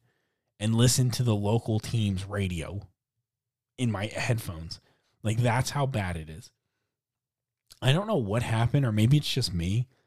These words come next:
but, like, it has just gotten so bad over the last couple of years. Like, Mike Tirico last night, just, or, uh,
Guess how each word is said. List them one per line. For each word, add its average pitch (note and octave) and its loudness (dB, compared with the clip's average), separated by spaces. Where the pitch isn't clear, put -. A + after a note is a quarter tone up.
but, C3+ -4
like, A#2+ 2
it F#3+ 4
has A3 4
just F3+ 2
gotten B2 0
so - -4
bad C#3 0
over C3 0
the C#3 0
last C3 -2
couple C#3+ -6
of C#3+ -2
years. D3 -2
Like, C3 -10
Mike G#3 -2
Tirico A2+ -2
last F2+ -4
night, G#2 -10
just, D#3+ -4
or, B2+ -8
uh, G#2 -2